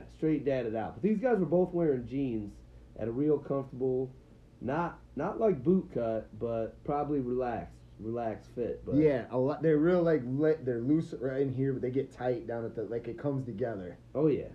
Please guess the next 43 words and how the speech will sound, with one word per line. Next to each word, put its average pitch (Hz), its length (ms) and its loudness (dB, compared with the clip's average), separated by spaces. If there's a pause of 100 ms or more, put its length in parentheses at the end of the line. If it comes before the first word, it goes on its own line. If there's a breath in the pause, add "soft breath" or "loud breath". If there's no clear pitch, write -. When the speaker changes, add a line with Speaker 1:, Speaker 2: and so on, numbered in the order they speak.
Speaker 1:
oh, 151 120 6
yeah. 87 240 0 (300)
Like, 127 300 0 (220)
Speaker 2:
Tight 190 160 6
in 185 100 6
the 175 80 6
hips 175 360 6
and 156 100 2
the, 139 160 0
in 135 120 0
the, 135 140 -2
in 135 80 -2
the 131 120 -4
ankle. 127 460 -4 (220)
Speaker 1:
perfect 208 440 8
length 143 360 2
where 120 400 2
if 120 180 -8
they 147 140 2
didn't 175 240 2
have 170 200 4
their 147 120 4
shoes 160 320 0
on, 180 240 0
their 127 100 0
pants, 147 460 -2 (260)
they 131 100 0
wouldn't 180 280 6
step 180 280 0
on 90 200 -6
'em. - 100 -16 (100)
Like, 120 140 0
Speaker 2:
No. 110 200 0 (200)
Yeah. 120 380 -2
Speaker 1:
these 147 160 2
Speaker 2:
Yup. 151 160 8
Speaker 1:
are, 185 180 4
these 143 180 2
Speaker 2:
No, 151 180 6
they 139 80 6
Speaker 1:
are 139 40 8
Speaker 2:
wouldn't. 127 300 2 (300)
Speaker 1:
another, 165 640 2